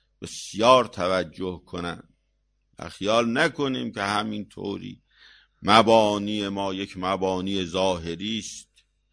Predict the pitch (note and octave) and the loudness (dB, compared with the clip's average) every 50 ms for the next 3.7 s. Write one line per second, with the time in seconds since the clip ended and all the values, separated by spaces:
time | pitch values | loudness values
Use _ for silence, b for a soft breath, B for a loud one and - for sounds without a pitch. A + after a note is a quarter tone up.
0 | _ _ _ _ _ _ _ _ _ - F#2 F2+ - G2 F#2+ F#2 G2+ G#2+ G#2 F#2 | _ _ _ _ _ _ _ _ _ -12 -12 -8 -4 -2 0 2 2 2 2 2
1 | F2 F#2+ F#2 F2 - - E2+ F2+ - - G#2+ G#2+ G2 - - G2+ - - F2 F#2 | 0 0 0 0 -2 -4 -8 -10 -6 -4 -4 -4 -4 -4 -6 -8 -6 -6 -6 -6
2 | F2 F2+ F2+ F#2 G2 G#2 G#2 G2+ F2 E2+ D#2 F2+ F2+ E2 D#2+ E2+ F2+ F2 D#2+ F#2+ | -6 -6 -4 -2 0 0 0 -2 -4 -6 -6 -4 -4 -4 -4 -6 -6 -2 2 2
3 | G#2 G#2 G2+ F#2+ - - - - - - _ - _ | 4 4 2 0 -4 -8 -10 -12 -12 -14 _ -20 _